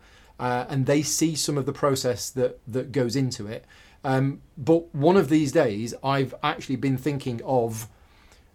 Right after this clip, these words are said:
s-, you know, setting up another camera in the, in the studio and doing a live stream of me while I create a how to play video, because it is a very methodical process,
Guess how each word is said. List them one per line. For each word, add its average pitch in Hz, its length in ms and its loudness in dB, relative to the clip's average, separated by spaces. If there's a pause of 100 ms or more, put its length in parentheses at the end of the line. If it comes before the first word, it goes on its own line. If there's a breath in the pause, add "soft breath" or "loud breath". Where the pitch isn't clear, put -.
s-, - 240 -8
you 143 100 0
know, 117 80 -2
setting 180 340 0
up 139 100 0
another 156 360 4
camera 123 580 -4 (140)
in 156 240 2
the, 151 180 -2
in 170 120 4
the 180 80 2
studio 117 720 -4 (560 soft breath)
and 139 120 2
doing 139 240 4
a 135 60 6
live 170 500 6
stream 131 680 -2 (600)
of 151 220 6
me 139 580 0 (160)
while 135 320 6
I 131 140 4
create 127 380 0
a 120 60 -4
how 123 120 -4
to 113 140 -8
play 123 180 0
video, 107 260 -4
because 113 240 0
it 135 120 0
is 151 180 4
a 151 80 6
very 147 320 4
methodical 135 500 -2
process, 139 520 0